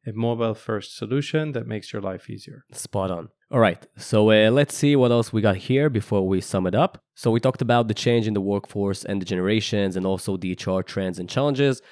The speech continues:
Speaker 2: There's a nice piece of B C G that I found that they're really elaborating about the Gen Z employees and, and so on. So I'll, I'll read a bit of that.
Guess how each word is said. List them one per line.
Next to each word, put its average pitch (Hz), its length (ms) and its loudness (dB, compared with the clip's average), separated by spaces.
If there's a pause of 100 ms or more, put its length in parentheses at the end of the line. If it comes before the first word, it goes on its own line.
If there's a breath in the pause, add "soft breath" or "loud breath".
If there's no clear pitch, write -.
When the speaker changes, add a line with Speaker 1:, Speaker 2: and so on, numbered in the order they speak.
(160 loud breath)
Speaker 2:
There's 165 300 2
a 165 60 4
nice 156 260 4
piece - 260 0
of 110 220 2 (180)
B 113 100 4
C 104 140 -2
G 107 200 2
that 104 160 2
I 92 100 -2
found 120 480 0 (260 soft breath)
that 101 200 -4
they're 117 160 4
really 117 260 4
elaborating 101 580 2
about 95 540 -2
the 92 80 -12
Gen 107 240 0
Z 107 260 -2
employees 101 520 -2
and, 90 320 -6
and 90 120 -10
so 98 140 -2
on. 113 80 2
So 90 140 -2
I'll, 90 300 -6
I'll 87 120 -4
read 95 300 0
a - 20 -10
bit 92 160 0
of 85 120 -4
that. 131 340 0